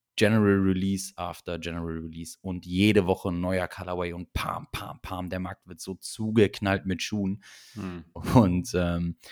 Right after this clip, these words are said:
Speaker 1: das ist dann natürlich auch immer so ganz interessant zu sehen. Ähm, also ich würd sagen fifty fifty, um auf deine Ursprungsphase, Frage zurückzukommen. Vieles zieht dann doch an mir vorbei, aber wenn mir was gefällt, dann will ich's auch wirklich haben, ganz ehrlich. Und dann,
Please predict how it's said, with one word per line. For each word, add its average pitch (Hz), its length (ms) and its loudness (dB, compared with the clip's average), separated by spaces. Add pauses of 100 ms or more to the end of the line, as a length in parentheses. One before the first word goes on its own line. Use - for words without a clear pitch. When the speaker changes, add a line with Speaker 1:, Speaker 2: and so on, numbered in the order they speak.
(200)
Speaker 1:
das 92 120 -8
ist - 100 -14
dann 101 80 -12
natürlich 95 340 -4
auch - 140 -12
immer 85 260 -2
so 82 80 -8
ganz 87 240 -8
interessant 87 460 -10
zu - 160 -10
sehen. 82 420 -6 (100)
Ähm, 82 540 -8 (160)
also 104 160 6
ich 143 80 4
würd 196 160 2
sagen 156 220 0
fifty - 280 -4
fifty, - 360 -2
um 117 120 2
auf 113 120 -2
deine 110 160 -2
Ursprungsphase, 104 640 -6 (220)
Frage 104 360 -4
zurückzukommen. 110 720 0 (320)
Vieles - 480 4
zieht 127 180 -2
dann 92 160 2
doch - 240 4
an 120 100 4
mir 117 180 8
vorbei, 107 640 2
aber 90 240 2
wenn 98 140 2
mir 98 120 2
was 90 200 -2
gefällt, 98 440 -4
dann 87 220 -6
will 87 140 -8
ich's - 180 -12
auch - 160 -20
wirklich 87 400 -14
haben, 87 320 -12 (120)
ganz 85 220 -20
ehrlich. 87 360 -16
Und 95 120 -20
dann, 80 220 -18